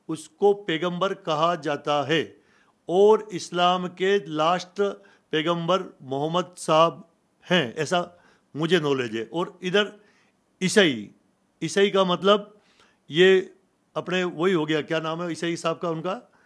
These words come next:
<clears throat> जो जिनको सूली पे चढ़ा दिया था, और क्रिश्चियन है, और वो तो यानी कि यहूदी,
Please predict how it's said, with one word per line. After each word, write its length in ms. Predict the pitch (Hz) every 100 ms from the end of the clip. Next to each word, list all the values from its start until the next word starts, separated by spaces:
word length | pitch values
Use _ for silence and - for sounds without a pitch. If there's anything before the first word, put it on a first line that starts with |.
| _ _ _ _ -
<clears throat> 140 | 175
जो 500 | 135 120 170 147 - _
जिनको 320 | 123 156 165
सूली 280 | 165 175 175
पे 120 | 175
चढ़ा 240 | 165 165 165
दिया 200 | 170 160
था, 420 | 165 156 - _ _ _ _
और 200 | 151 151 156
क्रिश्चियन 600 | 160 - 185 180 165 -
है, 400 | 143 165 151 - _ _ _ _ _ -
और 340 | 175 - _ -
वो 520 | 139 190 151 110 - -
तो 120 | 196
यानी 320 | 165 180 214
कि 240 | 220 233 -
यहूदी, 720 | 151 180 202 247 190 110